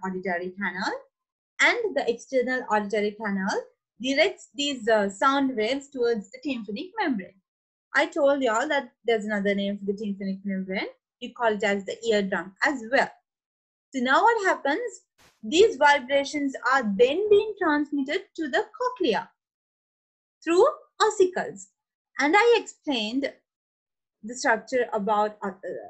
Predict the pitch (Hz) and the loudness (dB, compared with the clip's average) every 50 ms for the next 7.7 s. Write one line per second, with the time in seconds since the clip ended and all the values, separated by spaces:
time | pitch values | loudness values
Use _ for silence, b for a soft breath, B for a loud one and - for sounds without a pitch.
0 | - - - 196 202 - - 247 233 226 - - 262 240 240 233 226 208 202 - | -18 -16 -14 -14 -12 -8 -4 -4 -4 -4 -4 -6 -2 0 2 0 0 -2 -6 -6
1 | 214 208 202 - 269 254 - - 185 220 311 302 - 247 240 247 247 269 262 - | -6 -6 -4 -6 -10 -10 -8 -6 -4 -4 -4 -2 0 0 2 2 2 0 -2 -4
2 | - 330 330 349 381 427 453 381 294 214 202 208 196 185 180 202 262 381 403 - | -8 -4 2 4 6 6 4 4 -2 0 0 2 2 2 0 0 -2 -4 -4 -6
3 | - _ _ _ _ _ - 277 277 240 220 214 220 226 214 208 208 202 220 233 | -10 _ _ _ _ _ 0 2 2 2 0 -2 0 2 2 2 2 2 2 2
4 | 285 302 277 - - - 240 220 208 196 196 190 180 - 262 320 339 339 _ - | 0 0 -4 -12 -12 -8 -4 -4 -4 -2 -4 -6 -6 -6 -8 -8 -8 -10 _ -2
5 | 480 480 - 196 - _ - - _ _ _ _ _ _ _ _ _ _ _ - | -2 -2 -2 -4 -10 _ -20 -20 _ _ _ _ _ _ _ _ _ _ _ -12
6 | 233 202 190 311 494 - - _ _ _ _ _ _ - 254 208 196 190 226 233 | -10 -4 -2 -2 -2 -2 -6 _ _ _ _ _ _ -16 -14 -12 -8 -4 0 0
7 | 240 254 294 339 381 381 370 381 359 294 247 214 202 - | 0 2 2 0 0 2 2 0 0 -2 -4 -10 -16 -18